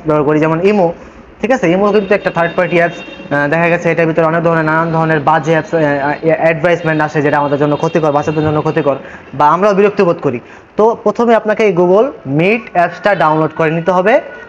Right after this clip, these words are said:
তারপর আপনাকে install করে নিতে হবে। তো আমার টিভিতে already install করা আছে, দেখতে পাচ্ছেন এখানে open লেখা আসতেছে। তো আপনারা install করে তারপরে আমরা এখানে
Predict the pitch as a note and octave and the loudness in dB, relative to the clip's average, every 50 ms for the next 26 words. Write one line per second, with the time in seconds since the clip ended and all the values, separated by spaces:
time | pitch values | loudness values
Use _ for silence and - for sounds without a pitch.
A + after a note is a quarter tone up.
0 | - - - D3+ D3+ - F3+ F3 E3 G3 F#3+ - A3+ A3 G#3 G3+ G#3 G3+ - F#3 | -20 -6 -4 -4 -2 0 -2 0 0 -2 -2 0 2 2 2 2 2 0 0 0
1 | F3 E3+ F3 E3+ F3 F#3 F#3 G3+ F#3+ F3+ C#3 - - F#3+ F#3 G3 A3 A3 A3 B3+ | 2 2 2 2 2 2 2 0 2 2 0 0 2 2 2 2 2 0 0 0
2 | A#3+ C4+ A#3 A#3 G#3 G#3 G#3 G#3+ G#3+ G3+ G3 F3 - F#3+ F3 F3+ F3 E3+ E3+ E3+ | 0 2 2 2 2 2 2 2 2 2 0 0 -2 -2 0 2 2 2 2 2
3 | - E3+ F3 D#3+ - E3+ D#3+ D3+ - F#3 G#3 A#3 G3 D#3+ - D#3 D3+ D3+ D#3+ - | 0 -2 -2 0 0 0 0 0 0 -2 0 0 -2 -2 0 0 2 0 2 2
4 | E3 D3+ D3+ D3 D3 D3+ D3+ D3+ - - F#3+ F3 F#3 B3 D4+ - - - - - | 2 2 2 0 0 -2 -4 -4 -2 -4 -2 0 0 0 -2 -2 -8 -18 -20 -20
5 | - - - E3 E3 - F#3+ G#3 G#3 G#3+ A3 G#3+ A3 A3+ A#3+ A3 - A#3+ A3+ A3+ | -8 -2 0 0 0 0 0 0 2 2 2 2 2 2 0 2 2 2 2 2
6 | A3 A#3+ B3+ C4+ D4+ D4+ A#3 E3+ D#3 - - F3 E3+ E3+ - G3 G3 F#3 F3 F#3 | 2 4 4 4 4 2 0 -4 -8 -4 -2 -2 0 0 0 2 2 2 2 0
7 | F#3 F3+ G3 G#3+ | 0 0 0 0